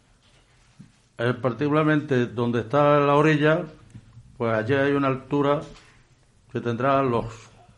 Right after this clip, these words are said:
cuatro metros y algo. Ya los cimientos del muro ya están sobrecavados. O sea,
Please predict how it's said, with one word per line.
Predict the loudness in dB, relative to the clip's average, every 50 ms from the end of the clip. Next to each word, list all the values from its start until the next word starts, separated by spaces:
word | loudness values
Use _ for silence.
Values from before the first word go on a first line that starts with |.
| -10 -4
cuatro | -2 0 0 0 -2 -2 -2
metros | 0 -2 -2 -2 -4 -4 -2 -2 -2 -2 -2 -2 -4 -4 -6 -8 -12 -14 -20 _ _ -20 _ _ -10
y | -6 -4
algo. | -4 -4 -4 -6 -6
Ya | -6 -4 -2 -2
los | -2 -2 -2 -4 -4
cimientos | -4 -6 -4 -2 -2 -2 -2 -2 -4 -2 -2 0 0 -2 -4 -8 -12 -8
del | -6 -4 -4
muro | -2 -2 -2 -2 -2 -2 -4 -6 -10 -18 -20 _ _ -8
ya | -2 0 0
están | 0 0 -2 -2 0 2 2 2 0 -2 -4 -8 -16 -20 _ _ _ _ _ _ _ _ _
sobrecavados. | _ -12 -6 -4 -4 -4 -4 -2 -2 0 2 2 2 0 0 -4 -8 -16 -20 -20 -20 _ _ _ _ _ _
O | -16 -16
sea, | -12 -8 -8 -8 -8 -8